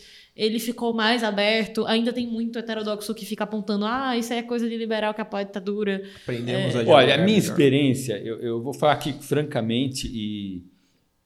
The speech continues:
Speaker 3: e se eu for injusto com algum colega heterodoxo e tal, eu, eu me desculpo. Se, se, mas a minha experiência, eu, eu debato muito com os heterodoxos, mas eu tenho experiências ruins.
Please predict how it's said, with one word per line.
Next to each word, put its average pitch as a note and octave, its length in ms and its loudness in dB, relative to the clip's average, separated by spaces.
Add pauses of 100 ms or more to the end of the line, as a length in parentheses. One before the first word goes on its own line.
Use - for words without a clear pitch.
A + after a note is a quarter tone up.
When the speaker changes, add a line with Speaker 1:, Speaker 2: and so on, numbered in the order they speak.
(240)
Speaker 3:
e F2+ 200 -8
se F2+ 180 -10
eu G#2+ 60 -4
for A#2+ 200 0
injusto G#2+ 600 -4
com F#2+ 100 -6
algum F#2+ 220 -4
colega G2 500 -6
heterodoxo F2+ 960 -8
e - 20 -18
tal, G#2 440 -8
eu, A2+ 260 -10
eu G#2+ 60 -12
me A2 140 -6
desculpo. A2+ 540 -10 (340)
Se, D#2 220 -20
se, D#2 220 -20 (680)
mas A#2+ 140 -4
a A#2+ 100 -4
minha G#3+ 220 6
experiência, B2+ 800 2
eu, A#2+ 160 0
eu C#3 80 0
debato D3 400 4
muito D#3 340 2
com - 100 -10
os A#2 60 -4
heterodoxos, G2+ 800 -6
mas B2 180 -2
eu C3+ 60 0
tenho C3+ 180 -2
experiências B2 640 -4
ruins. - 540 -2